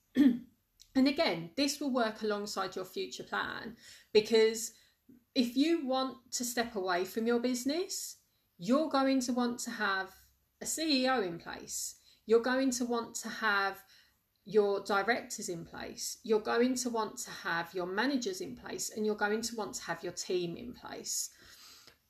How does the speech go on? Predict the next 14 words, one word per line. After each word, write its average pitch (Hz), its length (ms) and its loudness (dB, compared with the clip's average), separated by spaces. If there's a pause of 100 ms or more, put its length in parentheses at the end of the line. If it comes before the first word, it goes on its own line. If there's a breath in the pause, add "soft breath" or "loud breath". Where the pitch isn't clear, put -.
But 254 500 4 (100)
if 254 180 -2
you 320 240 4
want 233 220 -4
to - 60 -6
still 208 260 0
play 190 240 -4
a 175 60 -4
part 370 460 -2
in 214 140 0
that, 202 300 0 (440 loud breath)
then 302 260 2
maybe 330 320 2
you, 247 540 2